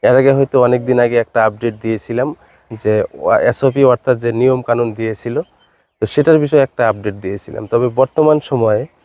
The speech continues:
আমাদের জলেশ্বর পীরবাড়ি উরুস, আহ, যেহেতু দিন একদমই কাছে এসেছে, আগামী জানুয়ারি মাসের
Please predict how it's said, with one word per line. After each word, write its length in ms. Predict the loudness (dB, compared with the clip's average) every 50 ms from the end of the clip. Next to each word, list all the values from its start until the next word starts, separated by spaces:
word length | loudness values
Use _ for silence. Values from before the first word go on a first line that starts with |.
| _ _ _ _ _ _ _ -4
আমাদের 380 | -2 -2 0 2 0 0 0
জলেশ্বর 440 | 0 0 0 0 -2 0 0 0 0 0 0
পীরবাড়ি 540 | -2 0 0 2 0 2 2 2 0 0 0 -2 -6 -20 _ -8
উরুস, 460 | -4 0 0 0 0 -2 -12 -20 -20 _ _ _ _ _ _ _ _ _ -2
আহ, 240 | 0 2 2 2 2
যেহেতু 600 | 2 0 0 2 2 0 2 2 4 4 4 2 0 -4 -16 -16 -14
দিন 280 | -4 0 2 4 4
একদমই 360 | 4 2 2 0 0 0 0 0
কাছে 400 | 0 -2 -2 -2 -2 -2 -2 -2
এসেছে, 360 | -2 -4 -10 -6 -2 0 2
আগামী 460 | 2 2 0 2 2 2 2 2 0
জানুয়ারি 460 | 2 0 2 4 4 4 4 2 0
মাসের 320 | -4 -4 -4 -2 -4 -4